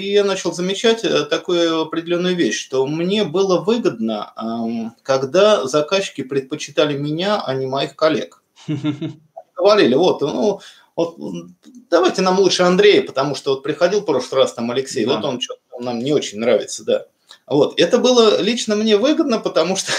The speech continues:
Speaker 1: <laughs> заказчики звали меня, у меня было больше вызовов, больше закрытых там объемов работ, как бы, и больше зарплат, соответственно.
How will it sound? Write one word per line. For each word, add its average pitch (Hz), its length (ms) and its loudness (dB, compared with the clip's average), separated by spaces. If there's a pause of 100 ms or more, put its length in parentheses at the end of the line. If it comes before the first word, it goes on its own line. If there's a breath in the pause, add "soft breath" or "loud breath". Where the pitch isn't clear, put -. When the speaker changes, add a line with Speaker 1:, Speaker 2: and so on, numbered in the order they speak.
Speaker 1:
<laughs> 202 220 2
заказчики 185 480 2
звали 170 280 4
меня, 208 200 -2
у 226 80 -2
меня 180 140 0
было 170 200 2
больше 170 300 -2
вызовов, 160 300 -2
больше 147 280 -8
закрытых 131 500 -2
там 117 380 -6
объемов 120 460 -4
работ, 131 420 0
как 113 160 -6
бы, 104 100 -10
и 104 40 -8
больше 135 260 -8
зарплат, 131 400 -2
соответственно. - 540 -8